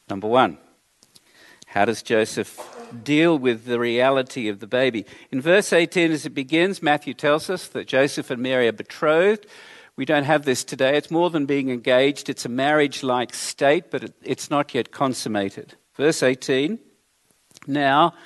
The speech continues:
the birth of Jesus, the genesis of Jesus, took place in this way. When his mother Mary had been betrothed to Joseph, before they came together, she was found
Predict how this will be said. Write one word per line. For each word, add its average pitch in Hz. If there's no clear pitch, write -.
the 117
birth 190
of 120
Jesus, 147
the 135
genesis 165
of 120
Jesus, 127
took -
place 131
in 117
this 156
way. 117
When 131
his 139
mother 185
Mary 160
had 135
been 131
betrothed 160
to 151
Joseph, 123
before 214
they 175
came 156
together, 139
she -
was 139
found 143